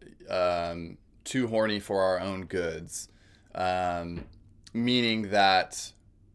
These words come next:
you know, there's a judgment of myself and men that we can't just be satisfied through one person, and that we want more, we want more sex, we want more women, we want more blah, blah, blah. And this just,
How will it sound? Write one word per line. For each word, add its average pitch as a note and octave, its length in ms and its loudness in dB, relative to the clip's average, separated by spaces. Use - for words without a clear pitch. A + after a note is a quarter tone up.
you G#2+ 120 -4
know, F#2+ 320 2
there's A#2 300 2
a G#2+ 60 -4
judgment A#2+ 440 4
of G2+ 120 -2
myself G2 500 0
and F2+ 140 -6
men F#2 240 -2
that E2+ 240 0
we F#2 80 -10
can't F2+ 320 -6
just F2+ 160 -12
be F#2 80 -10
satisfied E2 720 -4
through F#2+ 240 -6
one E2 260 -8
person, - 460 -14
and F2 160 -10
that F2 240 -4
we G#2 140 -6
want A2 280 2
more, F2 400 -2
we F2+ 100 -4
want G2 220 -2
more G2 180 -4
sex, - 400 -6
we F#2+ 80 -10
want F#2+ 200 -4
more G2 220 -2
women, E2 340 -6
we E2+ 60 -8
want F#2+ 200 -4
more G2 200 -2
blah, F2 180 0
blah, F2 100 -4
blah. E2 320 -2
And F#2 140 -8
this G2+ 140 -4
just, - 320 -6